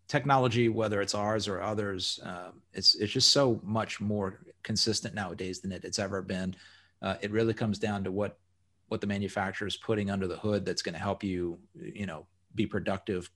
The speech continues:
uh, in, in whatever your application is gonna be. So definitely try it out. I think that we would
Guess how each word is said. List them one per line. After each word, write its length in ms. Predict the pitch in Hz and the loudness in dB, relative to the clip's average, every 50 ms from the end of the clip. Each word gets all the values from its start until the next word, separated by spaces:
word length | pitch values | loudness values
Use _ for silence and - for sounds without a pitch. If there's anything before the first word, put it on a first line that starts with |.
| _ _ _ - - | _ _ _ -20 -16
uh, 60 | - - - - 107 104 98 - - - - - - | -16 -16 -16 -16 -18 -18 -18 -16 -16 -16 -16 -16 -8
in, 220 | - 110 101 95 95 - | -4 -2 -2 -2 -2 -2
in 120 | 104 98 | -4 0
whatever 560 | 95 104 104 107 107 95 98 92 90 85 - - - | 0 2 4 2 2 2 0 -2 -2 -4 -6 -10 -6
your 140 | 95 98 92 | -4 -2 0
application 560 | 92 90 - 87 - - 90 90 - - 90 | 0 0 -2 -4 -6 -4 -4 -4 -4 -4 -6
is 80 | 80 | -8
gonna 160 | - 92 85 80 | -8 -8 -10 -8
be. 160 | 78 80 80 | -8 -6 -4
So 240 | - 92 85 80 - - - - - - - _ | -4 -4 -4 -6 -8 -12 -18 -18 -20 -20 2 _
definitely 340 | - 139 135 - 151 131 120 | 10 10 10 10 6 6 6
try 240 | - 151 135 123 | 8 10 10 10
it 60 | 123 123 | 10 10
out. 200 | 127 131 131 87 | 8 8 8 6
I 140 | 92 123 120 | 6 4 4
think 180 | - 123 120 - | 4 2 2 2
that 120 | - 101 | 2 6
we 120 | 113 120 120 | 8 8 8
would 240 | 113 107 101 - | 8 6 4 2